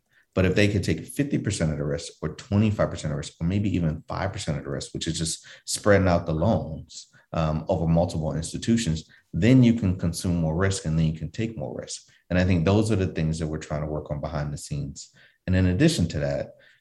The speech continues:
trying to work with, you know, on systemic structures. Like, um, I don't, we don't need to get too deep into this right now, but we, we've been helping out with programs like State Small Business Credit Initiative.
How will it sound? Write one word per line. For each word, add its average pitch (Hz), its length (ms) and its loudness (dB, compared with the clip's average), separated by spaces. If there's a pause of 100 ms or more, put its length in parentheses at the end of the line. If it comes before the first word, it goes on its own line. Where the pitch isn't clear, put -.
trying 92 180 2
to 85 60 4
work 80 300 0
with, 78 160 -2 (240)
you 76 80 -8
know, 71 180 -8
on 82 160 -2
systemic 80 560 0
structures. - 800 -6
Like, - 320 -6 (420)
um, 73 420 -4 (160)
I - 60 -6
don't, 82 400 0
we 87 120 0
don't 87 140 4
need 82 100 4
to 78 60 0
get 82 160 0
too 80 120 -4
deep 80 260 -2
into 76 180 -4
this 78 200 -6
right 78 160 -2
now, 107 240 2
but 85 260 0
we, 85 300 -2
we've 87 140 -2
been 87 120 2
helping 85 340 0
out 80 160 0
with - 160 -8
programs 82 320 -2
like 76 120 -6
State 82 320 -6
Small 78 240 -4
Business 78 340 -4
Credit 82 380 -2
Initiative. 65 480 -10